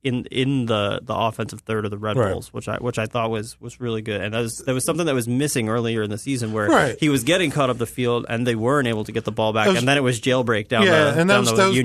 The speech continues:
Speaker 2: probably,
Speaker 1: right.
Speaker 2: that was probably a confidence thing. I think he trusts himself a little. I, I think if he would lose the ball early in the year, he was, you know, just, I don't, I don't wanna say giving up, but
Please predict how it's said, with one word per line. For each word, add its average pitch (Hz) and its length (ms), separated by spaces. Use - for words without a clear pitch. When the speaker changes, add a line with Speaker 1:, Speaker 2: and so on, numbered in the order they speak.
Speaker 2:
probably, 151 160
Speaker 1:
right. 107 340
Speaker 2:
that 165 80
was 165 120
probably 156 220
a 135 60
confidence 135 540
thing. 127 160
I 120 60
think 117 200
he 120 80
trusts - 440
himself 117 400
a 127 40
little. 123 160
I, 123 120
I 147 40
think 143 160
if 120 60
he 139 80
would 120 140
lose 113 160
the 113 80
ball 110 500
early 110 240
in 107 100
the 107 80
year, 110 300
he 110 100
was, 104 200
you 107 80
know, 92 100
just, 98 240
I 131 60
don't, 110 140
I - 80
don't 139 100
wanna 113 80
say 113 100
giving 107 300
up, 123 340
but 107 300